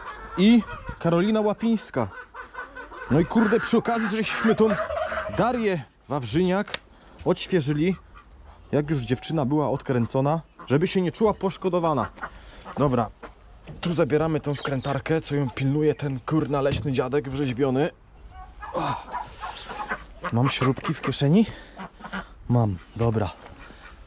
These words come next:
Słuchajcie, a w ogóle Karolina Łapińska to mi się coś kojarzy i to nawet by było gdzieś tu. O! Alicja Łapińska u góry i Bogumił Łapiński.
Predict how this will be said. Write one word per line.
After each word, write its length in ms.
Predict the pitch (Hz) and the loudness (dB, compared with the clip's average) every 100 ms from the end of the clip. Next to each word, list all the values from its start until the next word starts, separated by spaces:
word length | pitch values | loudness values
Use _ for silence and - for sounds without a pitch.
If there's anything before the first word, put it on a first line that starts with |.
| - | -8
Słuchajcie, 640 | - 131 139 - 147 185 - - - - - - - - | -2 2 2 2 2 2 -2 -16 -18 -16 -12 -10 -8 -4
a 80 | 117 | 0
w 60 | |
ogóle 360 | 139 147 202 175 - - - - - - - - - - | 2 4 4 4 -2 -12 -16 -20 -20 -20 -20 -20 -12 0
Karolina 400 | 139 135 196 214 | 4 4 4 4
Łapińska 520 | 175 - 156 - 208 | 2 2 -2 -2 -2
to 100 | - | 0
mi 100 | 165 | 2
się 100 | 175 165 | 2 0
coś 200 | 175 - | -4 -4
kojarzy 460 | 156 131 131 147 | -2 -2 -4 -4
i 140 | 180 147 | -6 -4
to 160 | 156 | 0
nawet 320 | 151 151 175 | 2 2 2
by 120 | 143 127 | 0 6
było 220 | 156 175 | 6 6
gdzieś 380 | 151 165 - - | 2 -4 -4 -6
tu. 320 | - 151 208 - - - - - - 640 | 4 6 6 2 -12 -20 -20 -8 0 4
O! 160 | - 622 - - 605 - 587 - 622 - - - - - | 4 4 4 2 2 4 2 2 -2 -6 -12 -14 -10 -2
Alicja 440 | 127 127 165 - 196 | 2 2 2 4 6
Łapińska 800 | 175 - 185 175 - 202 220 220 - | 4 2 0 0 -2 0 0 -2 -6
u 80 | 135 | -6
góry 340 | 143 156 190 220 | -2 0 0 0
i 180 | 165 | -4
Bogumił 440 | 156 165 180 240 220 | -2 0 2 0 0
Łapiński. 540 | 147 147 143 - 120 | 0 -2 -6 -6 -8